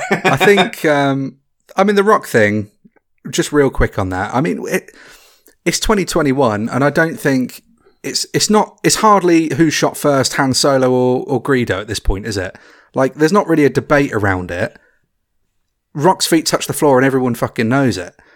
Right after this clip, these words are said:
Speaker 2: You know, I just don't think, they don't need to hide it. Like, they, remember that Rock segment when he come, he was doing, going backstage on Raw a few years ago, and he went up to Big Show and he was like, "Oh yeah, um, they were gonna cast the, the Scorpion King, whoever won the Rumble that year.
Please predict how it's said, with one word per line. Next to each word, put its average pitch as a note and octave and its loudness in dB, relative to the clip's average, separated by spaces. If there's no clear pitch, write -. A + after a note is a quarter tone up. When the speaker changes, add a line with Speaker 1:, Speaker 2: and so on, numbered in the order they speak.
Speaker 2:
You B2+ -6
know, A#2 0
I A#2 0
just - -4
don't F3 -2
think, D#3 -4
they E3 2
don't F3+ 0
need D3+ 0
to B2+ -4
hide D#3 0
it. F#2 -6
Like, D3+ 0
they, F3+ -2
remember G#3 2
that F#3 0
Rock F#3 0
segment A#2 -2
when A#2+ 0
he C3 2
come, C#3+ -4
he C#3+ -2
was C3+ -2
doing, D3 -2
going C#3+ 0
backstage C3 -2
on B2 -4
Raw C3+ 0
a - 0
few C3 -4
years B2+ 0
ago, F2+ -6
and A#2+ -2
he B2+ 4
went C#3 4
up C#3+ -4
to - -4
Big C#3+ 2
Show G2+ -2
and G2+ -2
he A2 0
was A2 0
like, A#2 -2
"Oh C#3+ 2
yeah, C#3+ 2
um, C3 2
they C#3 2
were C3+ 2
gonna C#3+ 0
cast C#3+ 0
the, C3+ 0
the C3 0
Scorpion C3+ -2
King, A#2+ -6
whoever C3+ 0
won C3+ 2
the C3 0
Rumble C3+ 0
that A#2 0
year. A#2 0